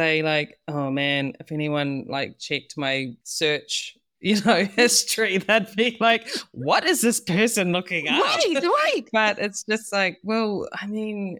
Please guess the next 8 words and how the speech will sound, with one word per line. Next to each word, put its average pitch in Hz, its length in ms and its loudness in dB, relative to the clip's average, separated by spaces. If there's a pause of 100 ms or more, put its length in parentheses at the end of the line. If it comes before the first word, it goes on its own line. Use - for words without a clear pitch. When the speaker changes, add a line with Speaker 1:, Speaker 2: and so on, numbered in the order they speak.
(240)
Speaker 1:
you, 190 440 -10
you 196 120 -8
know, 160 280 -4
Google's 185 420 -6
there 170 420 0
and 165 420 -2
you 160 220 -10
just - 420 -10